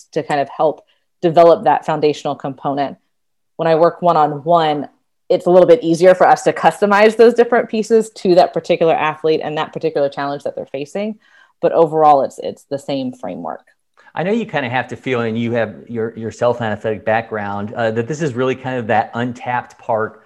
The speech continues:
Speaker 2: of training for a lot of athletes. Obviously, people think about, you know, the training of the sport itself. We think about strength training. I, sleep's become an even bigger component for a lot of people when it comes to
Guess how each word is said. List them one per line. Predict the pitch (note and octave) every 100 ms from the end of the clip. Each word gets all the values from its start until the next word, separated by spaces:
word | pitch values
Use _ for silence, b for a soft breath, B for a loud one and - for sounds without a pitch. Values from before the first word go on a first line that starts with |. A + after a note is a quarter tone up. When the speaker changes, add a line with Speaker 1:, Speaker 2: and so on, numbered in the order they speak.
| b b -
Speaker 2:
of | G#2
training | - - A#2 C3 A#2
for | A2+
a |
lot | G2 F#2+
of |
athletes. | F#2+ F#2 G2
Obviously, | A#2 A#2 C3
people | A2+ A#2+
think | A2+ A#2+ A2
about, | G2+ F#2+ - b b
you | G#2
know, | G2
the | G2
training | - B2+ A#2+
of | G#2+
the |
sport | G2+ - G#2+
itself. | F#2+ - E3 D#3
We | B2+
think | B2+
about | A2 F2+
strength | - - D3+ D3+
training. | - D3+ C#3+ C#3
I, | A#2 -
sleep's | - - C3 D3 -
become | B2+ D3+ C#3+
an | C3+ C3+
even | C3+ B2
bigger | A2+ B2+ B2
component | B2 A#2+ B2 B2
for | B2
a |
lot | A2+ A2+
of | A#2
people | - B2+ A#2+
when | A#2+
it | A2+
comes | - B2 A#2
to | B2+ A#2